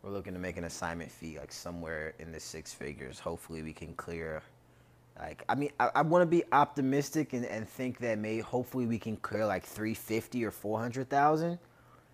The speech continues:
You know, at the minimum, I'm hoping we can clear at least two hundred.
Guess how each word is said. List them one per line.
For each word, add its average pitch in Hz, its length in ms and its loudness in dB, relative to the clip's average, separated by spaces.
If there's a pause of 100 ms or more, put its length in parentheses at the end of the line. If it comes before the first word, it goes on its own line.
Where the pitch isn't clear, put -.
(140)
You 135 80 -6
know, 139 180 -2
at 127 220 2
the 120 80 -2
minimum, 147 600 4
I'm 101 140 0
hoping 110 460 -2
we 107 100 -2
can 104 180 -10
clear 113 300 -2
at 98 160 -2
least 104 300 -6
two 120 200 -4
hundred. 139 400 0